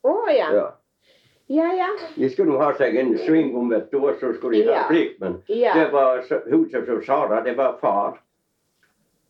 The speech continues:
Speaker 2: Og Kristoffer Knudsen som bygde det, og det var, eh, søsteren min sitt hus, eller en som
Speaker 1: Ja.
Speaker 2: heter Marte Mikkelsen.
Speaker 1: Ja.
Speaker 2: Det var deres
Speaker 1: Ja,
Speaker 2: hus, og så ble
Speaker 1: det
Speaker 2: det solgt. Det
Speaker 1: det
Speaker 2: fikk seg plass
Speaker 1: var
Speaker 2: i Bergen.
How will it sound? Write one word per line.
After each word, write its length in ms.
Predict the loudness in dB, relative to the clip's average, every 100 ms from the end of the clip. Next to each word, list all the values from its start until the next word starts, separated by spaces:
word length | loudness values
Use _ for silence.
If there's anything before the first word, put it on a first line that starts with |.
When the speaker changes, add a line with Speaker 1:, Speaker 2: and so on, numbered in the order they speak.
| -2
Speaker 2:
Og 180 | -2 -2
Kristoffer 560 | -2 -2 -2 -2 -2
Knudsen 420 | 0 0 -2 -2
som 180 | -2 -2
bygde 340 | 2 0 2 0
det, 160 | 2
og 320 | 0 -4 -8
det 180 | -2 0
var, 320 | 2 0 0
eh, 220 | 0 -4 -6 -12 _ _ _ _ 0
søsteren 500 | 2 2 -2 0 2
min 200 | 2 0
sitt 220 | -2 0
hus, 300 | 0 -2 -4
eller 200 | -2 0
en 640 | 2 0 -2 -6 -6 -6
som 160 | -2 0
Speaker 1:
Ja. 80 | 0
Speaker 2:
heter 360 | 0 -2 -6
Marte 280 | -6 -4 -2
Mikkelsen. 460 | -2 -2 -4 -2 -2
Speaker 1:
Ja. 240 | -2 -8 -12 _ _ _ _
Speaker 2:
Det 80 | -6
var 100 | -2
deres 340 | 2 2 2 4
Speaker 1:
Ja, 60 |
Speaker 2:
hus, 240 | 4 4 0
og 100 | 0
så 60 |
ble 80 | 2
Speaker 1:
det 160 | 2 0
Speaker 2:
det 120 | 0
solgt. 340 | 0 0 -2 -10 _ _
Det 80 | -20 _
Speaker 1:
det 100 | 2
Speaker 2:
fikk 180 | 2 4
seg 220 | 2 2
plass 260 | 2 2 0
Speaker 1:
var 80 |
Speaker 2:
i 40 | -2
Bergen. 360 | -2 -2 -8